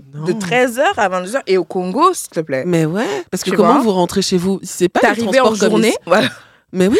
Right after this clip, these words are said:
Speaker 1: il y a pas les
Speaker 2: T'arrivais en
Speaker 1: transports
Speaker 2: journée,
Speaker 1: et tout.
Speaker 2: à vingt-deux heures, tu commences ton concert, on va dire, ça va durer quoi ?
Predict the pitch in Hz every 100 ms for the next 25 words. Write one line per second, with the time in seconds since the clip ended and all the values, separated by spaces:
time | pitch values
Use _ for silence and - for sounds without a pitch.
0 | 453 202 - 185 240 233 247 220 214 226
1 | - - 180 180 208 220 226 240 214 240
2 | 214 175 196 - 185 190 190 240 208 160
3 | 160 170 160 160 160 160 165